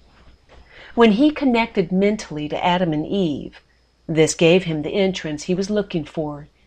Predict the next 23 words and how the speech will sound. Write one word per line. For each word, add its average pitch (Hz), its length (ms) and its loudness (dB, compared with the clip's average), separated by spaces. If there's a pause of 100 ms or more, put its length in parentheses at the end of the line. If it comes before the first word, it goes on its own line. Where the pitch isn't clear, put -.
(140)
to 170 120 -4
use 175 340 -2
their 143 160 -8
bodies. 156 720 -6 (760)
He 165 240 -2
entered 180 600 -2 (320)
through 220 160 2
their 156 220 0
minds. 151 840 -6 (1500)
As 240 240 0
we 247 120 0
see 311 280 -2
in 208 140 2
Genesis 185 500 0
chapter 165 420 -4
six, - 720 -4 (420)
man 156 320 2
began 151 300 -2
to 165 80 -2
think 240 400 -4
like 151 200 -8
the - 140 -10
enemy, 147 540 -4